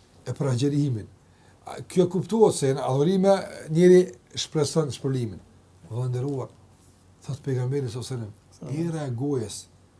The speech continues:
nga uria që shkaktohet, era e gojës agjëruesit, tek Allahu bëhet më e dashur se sa era më e mirë e ndonjë parfumi që e keni dëgjuar ndonjëherë, që e keni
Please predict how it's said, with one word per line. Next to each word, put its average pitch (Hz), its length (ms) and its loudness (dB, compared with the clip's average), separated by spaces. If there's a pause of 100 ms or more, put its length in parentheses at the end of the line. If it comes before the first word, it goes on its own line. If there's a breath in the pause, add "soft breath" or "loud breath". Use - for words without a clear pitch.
(180)
nga 117 140 -6
uria 131 380 -2
që 113 240 -8 (100)
shkaktohet, 131 600 -10 (680)
era 190 200 -4
e 180 40 -2
gojës 170 240 -2
agjëruesit, 170 380 -6 (600 soft breath)
tek 120 220 -10
Allahu 139 360 -6 (140)
bëhet 160 300 -6 (140)
më 254 200 4
e 233 60 8
dashur 226 480 6 (600)
se - 220 -6
sa 175 400 -4 (220)
era 160 480 -6 (480)
më 233 200 2
e 196 120 -4
mirë 185 420 2
e 156 60 -6
ndonjë 151 300 -4
parfumi 151 400 -6
që 135 120 -10
e 113 60 -12
keni 123 160 -6
dëgjuar 120 260 -8
ndonjëherë, 107 280 -14 (720 soft breath)
që 160 100 -6
e 131 40 -4
keni 151 220 -4